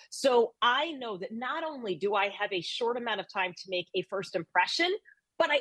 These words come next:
also have a very short amount of time to grab somebody's attention. So you can't wait for this back and forth to play out and hope that you have something interesting that happens in the exchange. So the number one thing I tell people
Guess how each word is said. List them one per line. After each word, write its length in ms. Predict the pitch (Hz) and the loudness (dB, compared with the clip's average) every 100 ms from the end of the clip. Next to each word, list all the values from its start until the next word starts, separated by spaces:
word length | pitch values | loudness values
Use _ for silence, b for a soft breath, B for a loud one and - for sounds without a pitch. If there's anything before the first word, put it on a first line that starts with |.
| - | 0
also 400 | 285 330 - 277 | -2 -2 -2 -2
have 200 | 226 269 | 0 -2
a 220 | 277 254 220 _ | -2 -6 -8 _
very 340 | 302 302 320 311 | -2 0 0 -2
short 280 | - 294 277 | -2 0 0
amount 240 | 254 226 | 0 -2
of 80 | 208 | -2
time 240 | 240 220 214 | 0 0 0
to 80 | 208 | -4
grab 420 | 190 214 220 220 | 0 2 2 -2
somebody's 460 | 254 214 202 190 | -6 0 0 0
attention. 480 | 180 - 190 190 107 - B B | -4 -4 -4 -4 -8 -12 B B
So 320 | - 311 269 | 2 4 4
you 180 | 233 294 - - | 2 0 -2 -2
can't 240 | 403 - - | 0 0 -4
wait 560 | 185 214 269 214 - - _ | -2 2 2 0 -8 -20 _
for 100 | 262 | 0
this 220 | 220 180 | 0 -2
back 400 | 147 208 208 233 | -2 2 2 0
and 120 | 254 - | -4 -2
forth 260 | 220 214 - | -2 -2 -4
to 80 | |
play 320 | 185 - 180 208 | -10 -4 0 2
out 200 | 254 - | 2 0
and 160 | 233 220 - - | -4 -4 -8 -10
hope 260 | 370 233 - B B - | -8 -8 -10 B B -8
that 100 | 269 | -2
you 120 | 285 | 0
have 220 | 254 285 | 0 -4
something 640 | - 262 294 - 311 285 247 - | -4 -6 -6 -6 -4 -4 -2 2
interesting 640 | 277 - 294 - 262 226 | 2 0 -6 -6 -6 -2
that 120 | 220 | -2
happens 480 | - 220 220 214 196 | 0 -2 0 -4 -4
in 80 | 190 | -2
the 120 | 175 | -2
exchange. 540 | - - 220 151 - - | -2 -4 -2 -2 -4 -2
So 120 | 262 | 2
the 200 | 254 254 | 2 2
number 520 | 254 285 311 320 339 | -2 -2 -2 0 -4
one 280 | 294 294 277 | 0 0 0
thing 220 | - 240 | -4 -2
I 140 | 220 220 | -2 0
tell 200 | 220 214 | 0 0
people 340 | 196 165 156 | -2 -6 -6